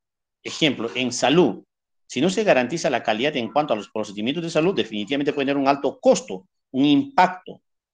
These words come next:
Primero, un impacto para la familia, un impacto para la sociedad, un alto costo para la sociedad, ¿no? Eso puede pasar. Nada, hay un ol-, hay un alto costo, pues, de la no calidad. Por eso es importante que todas las instituciones, de alguna manera, pues,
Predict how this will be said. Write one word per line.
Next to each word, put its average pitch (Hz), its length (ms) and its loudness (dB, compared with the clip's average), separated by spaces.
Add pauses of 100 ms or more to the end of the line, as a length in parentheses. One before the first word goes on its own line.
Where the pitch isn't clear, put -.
(100)
Primero, 135 320 4
un 151 120 0
impacto 165 460 -6
para 117 140 -2
la 110 120 -6
familia, 139 320 -8
un 160 80 -6
impacto 147 400 -6
para 123 120 -2
la 113 60 -4
sociedad, 135 560 -6 (280)
un 120 160 -10
alto 117 280 -8 (100)
costo 110 360 -8
para 98 120 -16
la 101 60 -18
sociedad, - 420 -20 (520)
¿no? 131 180 -12
Eso 151 240 -4
puede 123 260 -6
pasar. 101 360 -16 (2750)
Nada, 151 500 0 (400)
hay 120 200 -6
un 139 140 -4
ol-, 139 320 0
hay 120 180 -8
un 131 160 -6
alto 127 380 -8
costo, 123 440 -12
pues, 120 280 -12
de 104 100 -12
la 92 140 -12
no 101 240 -12
calidad. 92 460 -12
Por 117 120 -8
eso 135 80 -8
es - 160 -10
importante 120 720 -6
que 113 100 -16
todas 123 220 -8
las 120 140 -10
instituciones, 120 500 -14
de 117 60 -8
alguna 110 260 -8
manera, 113 320 -8
pues, - 380 -12